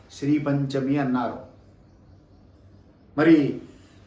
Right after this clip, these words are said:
నవరాత్రుల్లో మూలా నక్షత్రం రోజు మళ్ళీ సరస్వతి పూజ చేస్తారు కదండి, ఆ రోజు కూడా అమ్మవారు ఉద్భవించిందంటారు కదా అంటే,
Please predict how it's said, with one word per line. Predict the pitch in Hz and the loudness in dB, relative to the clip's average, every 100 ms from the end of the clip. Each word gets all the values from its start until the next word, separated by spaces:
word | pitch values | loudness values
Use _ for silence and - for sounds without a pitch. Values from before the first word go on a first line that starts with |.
| 107 | -6
నవరాత్రుల్లో | 127 190 220 220 214 214 214 | 2 4 4 2 0 2 2
మూలా | 175 180 220 220 | 4 6 6 6
నక్షత్రం | 214 196 196 208 | 0 -6 -4 -2
రోజు | 202 202 | 0 0
మళ్ళీ | 196 196 196 | 0 0 0
సరస్వతి | 190 190 202 202 | 0 -4 -2 0
పూజ | 190 196 | 0 0
చేస్తారు | 202 190 202 190 190 | 0 0 2 2 4
కదండి, | 185 185 185 - - - - - - - - - | 2 0 -2 -4 -12 -20 -20 -20 -20 -20 -20 -4
ఆ | 131 175 | 2 4
రోజు | 202 202 | 4 4
కూడా | 202 190 | 4 4
అమ్మవారు | 190 196 190 | 2 2 2
ఉద్భవించిందంటారు | 170 190 190 175 180 180 180 175 175 | 2 0 0 -2 -6 -2 0 2 2
కదా | 165 | 2
అంటే, | 151 131 135 220 214 - | 2 0 -2 -2 -2 -4